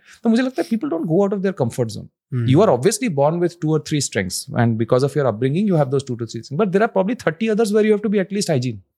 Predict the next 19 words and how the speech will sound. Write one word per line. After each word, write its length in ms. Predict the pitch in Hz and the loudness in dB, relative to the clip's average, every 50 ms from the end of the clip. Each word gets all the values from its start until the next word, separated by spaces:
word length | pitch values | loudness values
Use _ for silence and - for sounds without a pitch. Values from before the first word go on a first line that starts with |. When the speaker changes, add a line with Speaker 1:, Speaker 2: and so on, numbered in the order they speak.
| _ _ - 135 | _ _ -4 0
Speaker 2:
Hmm। 640 | 123 120 117 110 104 101 101 95 90 92 101 - 131 _ _ _ _ _ _ _ _ _ _ _ _ _ _ _ _ _ _ _ _ _ _ _ _ _ - _ - | 0 2 2 0 -2 -4 -6 -8 -10 -12 -16 -18 -20 _ _ _ _ _ _ _ _ _ _ _ _ _ _ _ _ _ _ _ _ _ _ _ _ _ -12 _ 2
Speaker 1:
नहीं 120 | 175 202 196 | 2 4 6
तो 80 | 247 | 6
आप 420 | 240 233 226 - - _ _ _ _ - | 4 4 4 0 -4 _ _ _ _ -2
ग्रो 200 | 202 233 262 247 | 2 4 4 4
नहीं 140 | 202 156 113 | 4 2 0
कर 60 | 113 | -2
पाओगे। 320 | 101 - 101 110 131 156 | -4 -6 -6 -4 -2 -2
I 20 | 165 | -2
think 160 | 240 226 196 | 0 0 0
that's 220 | 202 196 - 226 | 0 0 0 -2
the 100 | - - | 0 0
second 280 | 180 - 202 196 190 175 | 0 0 2 0 2 2
big 200 | 170 147 135 135 | 0 0 0 -4
reason 200 | 123 127 127 123 120 - | -4 -4 -4 -6 -4 -4
for 100 | 127 117 120 - _ _ - - 147 | -4 -4 -4 -10 _ _ -4 0 2
individual 420 | 147 147 160 147 127 113 120 107 | 4 4 4 4 4 0 0 -2
failure। 400 | 92 - - 110 110 110 107 - _ _ _ _ _ _ _ _ _ _ _ _ _ _ _ _ _ _ _ _ _ _ _ _ _ _ _ _ _ - - 165 | -2 -4 -10 -14 -14 -14 -20 -20 _ _ _ _ _ _ _ _ _ _ _ _ _ _ _ _ _ _ _ _ _ _ _ _ _ _ _ _ _ -20 -18 -14
I, 160 | - - | -12 -12